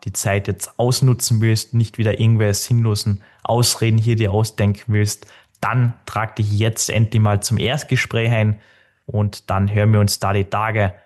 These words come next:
Nimm alle deine Fragen, Zweifel, Ängste, was auch immer mit und da wirst mal sehen, wie es tatsächlich in der Praxis aussieht, ja.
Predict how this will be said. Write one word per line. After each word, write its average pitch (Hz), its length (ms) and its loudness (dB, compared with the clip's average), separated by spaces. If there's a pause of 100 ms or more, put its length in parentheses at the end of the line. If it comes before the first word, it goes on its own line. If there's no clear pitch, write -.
Nimm 120 180 2
alle 107 300 0
deine 98 360 -4 (160)
Fragen, 104 680 -4
Zweifel, 101 480 -4
Ängste, 104 420 -2
was 98 200 -2
auch 104 60 -4
immer 110 240 0
mit 123 320 2 (300)
und 107 100 -6
da 98 120 -2
wirst 117 240 -2
mal 101 120 0
sehen, 98 400 0 (220)
wie 104 80 -6
es - 120 -8
tatsächlich 95 680 -4
in 98 80 0
der 95 100 2
Praxis - 800 -6
aussieht, 113 480 0
ja. 87 300 -4